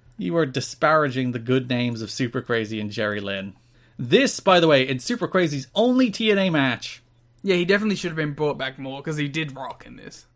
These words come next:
Speaker 2: Remember his spinning powerbomb? Remember how cool that was?
Speaker 1: Yeah, I do! That's the reason I thought the match ruled!
Speaker 2: <laughs> Just 'cause of the spinning powerbomb?
Speaker 1: And all the moonsaults!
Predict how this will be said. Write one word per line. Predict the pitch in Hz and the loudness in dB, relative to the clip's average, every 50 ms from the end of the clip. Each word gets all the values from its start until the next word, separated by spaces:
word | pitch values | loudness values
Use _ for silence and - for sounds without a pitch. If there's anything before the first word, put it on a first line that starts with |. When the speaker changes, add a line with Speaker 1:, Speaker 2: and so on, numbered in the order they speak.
| _ _ _ | _ _ _
Speaker 2:
Remember | 254 277 339 359 | -4 0 2 2
his | 339 277 - | 2 2 -2
spinning | - - - 285 277 269 262 247 | -6 -2 2 4 6 6 6 4
powerbomb? | 233 185 196 180 185 202 196 226 247 285 320 311 - _ _ _ _ _ _ _ _ | 2 2 4 6 8 8 10 10 8 8 6 0 -8 _ _ _ _ _ _ _ _
Remember | - 294 302 277 | 2 2 2 2
how | |
cool | - - - 269 285 | 4 2 2 6 8
that | 302 302 285 | 10 10 10
was? | 311 320 349 349 339 - - - | 10 8 8 6 4 0 -4 -4
Speaker 1:
Yeah, | - 160 170 247 269 - | 2 6 6 6 6 6
I | - 143 | 2 0
do! | 127 135 220 294 359 453 440 370 - 120 - - - - _ _ _ - | 2 4 6 8 10 10 10 8 6 4 -2 -8 -18 -20 _ _ _ 0
That's | - 240 - | 2 2 4
the | 247 220 | 4 4
reason | 233 233 208 | 4 6 6
I | 202 | 8
thought | 190 269 254 220 | 10 10 8 8
the | 226 | 8
match | 190 220 254 381 - - | 6 6 6 4 4 4
ruled! | 214 254 311 359 453 - 269 196 135 - - - - - - _ _ | 4 8 10 12 12 12 12 8 6 2 -4 -14 -20 -20 -20 _ _
Speaker 2:
<laughs> | _ _ _ _ _ | _ _ _ _ _
Just | - - 214 - 185 175 - - | -6 -6 -4 -4 -4 -4 -2 2
'cause | - 208 190 | 2 2 2
of | 185 | 2
the | 175 170 | 0 -2
spinning | 185 196 185 185 180 151 | -2 -2 -2 0 -2 0
powerbomb? | 277 165 165 170 170 190 196 214 226 | 0 0 0 2 2 0 0 2 4
Speaker 1:
And | 185 202 233 240 | 4 4 4 6
all | 247 247 254 | 6 6 6
the | 254 262 | 6 4
moonsaults! | 254 294 339 427 453 - - 294 254 226 175 127 - - - - - | 2 2 2 0 0 2 4 6 8 8 6 4 2 -4 -10 -14 -16